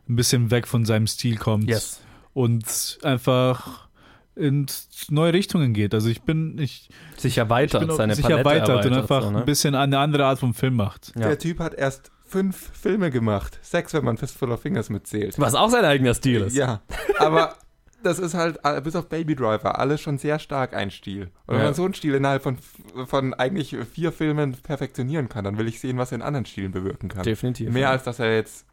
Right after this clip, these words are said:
Speaker 3: auf ewig diesen Stil wiederholt, bis es alt wird, sondern der, der
Speaker 2: Ja.
Speaker 3: Typ, so talentiert wie er ist, muss er mehr können als diesen einen Stil und das möchte ich sehen.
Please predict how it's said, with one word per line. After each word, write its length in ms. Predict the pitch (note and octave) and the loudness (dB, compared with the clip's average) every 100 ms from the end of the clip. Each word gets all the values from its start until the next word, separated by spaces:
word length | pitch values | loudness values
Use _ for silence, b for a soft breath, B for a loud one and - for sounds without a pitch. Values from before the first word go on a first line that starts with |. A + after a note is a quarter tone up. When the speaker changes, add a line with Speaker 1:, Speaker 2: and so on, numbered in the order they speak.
| _ | _
Speaker 3:
auf 180 | A#2 - | -4 -2
ewig 280 | A#2 A#2 A#2+ | -2 -2 -2
diesen 300 | A2 G#2 G#2 | -4 -2 -4
Stil 280 | - A2+ G2+ | -4 -8 -4
wiederholt, 540 | G2+ G2+ A#2 A2+ - - | 0 0 0 -2 -2 -8
bis 100 | G2 | -10
es 140 | F#2+ | -8
alt 300 | - G#2+ A2 | -4 -2 -2
wird, 160 | G2 - | -4 -4
sondern 360 | G#2 G#2 G#2+ G2+ - - - - | -8 -6 -8 -10 -18 -20 -16 -6
der, 80 | C3 | 0
der 80 | A#2 A2 | 2 2
Speaker 2:
Ja. 60 | |
Speaker 3:
Typ, 120 | F#2 - _ _ _ | -2 -10 _ _ _
so 140 | - C#3 | -10 -8
talentiert 540 | D#3+ C#3 B2+ D3+ D3+ | -6 -6 -4 -6 -6
wie 140 | C#3 A2 | -4 -4
er 100 | - | -2
ist, 300 | G2+ - - b b | -6 -10 -20 b b
muss 220 | - C3+ C#3 | -4 -2 0
er 80 | |
mehr 240 | B2 B2 C#3+ | 0 -2 -2
können 220 | - F#2+ | -6 -6
als 120 | G2+ | -8
diesen 200 | - F#2+ G2+ | -10 -14 -10
einen 200 | G2 F#2 | -10 -12
Stil 160 | - | -8
und 80 | G2 | -8
das 120 | G#2 | -6
möchte 200 | A2 G#2+ | -8 -8
ich 60 | G#2+ | -10
sehen. 180 | G#2+ | -12